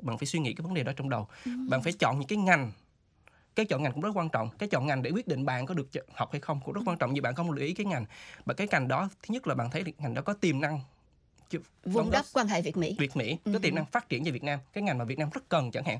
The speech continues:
Speaker 2: À ha.
Speaker 1: Chứ bạn chọn những cái học, những cái ngành mà nó quá là popular, Việt Nam có rất nhiều, chỉ chắc là bạn, cơ hội bạn sẽ rất là
Speaker 2: Dạ.
Speaker 1: thấp.
Speaker 2: Ừ.
Speaker 1: Cho nên khi mà tôi chọn học, tôi chọn học cái ngành của tôi là, chọn rất là rõ ràng là ngành quan hệ quốc tế và tôi tập trung vào Biển Đông.
Speaker 2: Ừ.
Speaker 1: Tại vì Việt Nam là một cái,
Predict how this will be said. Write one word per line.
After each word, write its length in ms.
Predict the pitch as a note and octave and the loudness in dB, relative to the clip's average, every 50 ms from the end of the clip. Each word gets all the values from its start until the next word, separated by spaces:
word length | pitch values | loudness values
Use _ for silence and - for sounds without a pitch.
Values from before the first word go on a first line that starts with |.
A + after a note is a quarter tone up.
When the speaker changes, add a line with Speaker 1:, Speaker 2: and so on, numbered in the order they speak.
| - - | -4 -4
Speaker 2:
À 80 | G#3+ | -2
ha. 260 | G3+ G3+ F#3+ G3 G3+ G3 | -2 -2 -2 -4 -4 -2
Speaker 1:
Chứ 60 | A#3 | 2
bạn 160 | G3 D3+ C#3+ D3 | 2 2 4 4
chọn 160 | - B2+ C#3+ | 2 0 0
những 100 | D3+ E3+ | 0 -2
cái 80 | G3 | -2
học, 220 | F3+ E3 B2+ - - | 0 0 0 2 2
những 120 | C#3+ - | 0 0
cái 100 | - G#3+ | 0 2
ngành 240 | G#3+ F3 C3+ B2+ B2 | 2 4 4 4 2
mà 100 | B2 A2+ | 2 2
nó 100 | A#2+ D#3 | 2 2
quá 220 | E3+ F3 F3 F#3 | 2 2 2 4
là 240 | A3+ F#3 C3 A#2+ A#2+ - _ _ _ | 4 4 2 2 0 -4 _ _ _
popular, 440 | - A3+ - F3+ E3+ E3+ D#3+ D3+ C#3 | -2 0 0 0 0 2 0 0 -2
Việt 100 | C#3 D3 | -2 -2
Nam 120 | D#3 D#3+ | -2 -2
có 100 | G3 G#3 | -2 -2
rất 140 | B3+ - - | -2 0 0
nhiều, 180 | E3 C3+ A#2 A#2+ - - - | 0 0 0 -4 -8 -10 -10
chỉ 80 | D3 | -6
chắc 240 | C#3+ - G#3 - - | -4 -4 -4 -4 -4
là 60 | C3 | -4
bạn, 80 | B2 - | -4 -2
cơ 140 | - D#3 D#3 | -2 0 2
hội 120 | C3+ A2 | 2 0
bạn 100 | G#2 A#2 | 0 -2
sẽ 120 | - - | -4 -4
rất 120 | - - G#3+ | -2 -2 0
là 60 | G3+ | 0
Speaker 2:
Dạ. 60 | G3+ G3 | 0 0
Speaker 1:
thấp. 120 | - F3 G3 G3 G3+ G3 F#3+ F#3+ F#3 F#3 F3+ F#3 G#3 - | 0 0 0 -2 -2 -2 -2 -4 -4 -6 -6 -8 -10 -10
Speaker 2:
Ừ. 60 | - G3+ - | -8 -2 0
Speaker 1:
Cho 80 | E3+ | 2
nên 160 | F3+ F3+ E3 - | 2 2 2 2
khi 120 | G#3+ G3+ | 0 2
mà 100 | F#3+ D3+ | 2 2
tôi 140 | - F3 E3+ | 0 0 2
chọn 180 | - B2 A2 | 2 2 2
học, 180 | A#2+ C#3 D3 - - | 2 0 0 0 -2
tôi 80 | E3 | -2
chọn 160 | - C3+ B2 B2 | -2 0 -2 -2
học 100 | C3 - | -2 -2
cái 100 | E3 F3+ | 0 2
ngành 140 | F3 B2+ | 2 2
của 80 | A2+ B2+ | 0 0
tôi 220 | - D3+ D3 C#3+ | 0 0 0 2
là, 260 | C#3 C3 A#2+ G#2+ G#2 G2+ - - - - - - - - | 2 2 2 2 0 -2 -6 -12 -20 -20 -20 -20 -4 -2
chọn 120 | D#3+ E3+ | 0 2
rất 140 | E3 G#3+ F#3+ | 2 4 4
là 60 | C#3+ | 4
rõ 100 | A#2 C3 | 4 4
ràng 220 | E3 D3+ B2+ A2+ | 2 2 0 0
là 100 | A#2+ A2+ | 0 -2
ngành 240 | A2+ A#2 A#2 A2+ A2 - | -2 -2 -2 -2 -2 -2
quan 140 | - C#3 C#3 | -2 -2 0
hệ 60 | C#3 | 0
quốc 140 | A#2+ D#3+ D#3+ - | -2 -4 -2 0
tế 240 | D#3 D3 E3 G3+ | 0 0 0 0
và 100 | F#3+ C#3 | -4 -2
tôi 120 | B2 C#3+ C#3+ | -4 -2 -2
tập 120 | C#3+ C3 - | -2 -4 -2
trung 120 | F3 D#3+ | -4 -2
vào 80 | D3 B2 | -2 -2
Biển 200 | A#2+ A#2 C#3 E3+ | -2 0 2 4
Đông. 180 | F#3 G3 F3+ - - - - - - - | 4 4 2 0 -6 -14 -20 -20 -12 -10
Speaker 2:
Ừ. 80 | - A#2+ | -6 -4
Speaker 1:
Tại 80 | A#2+ C3 | 0 0
vì 80 | C3+ C#3 | 2 2
Việt 180 | C3+ C3 - | 2 2 2
Nam 220 | F3 E3 E3 E3 D#3 | 2 2 2 2 2
là 100 | C3+ B2 | 0 0
một 240 | B2 A#2 - - | 0 -2 -4 -2
cái, 320 | - D#3 E3 F3+ G#3 A3+ | 0 0 2 2 2 0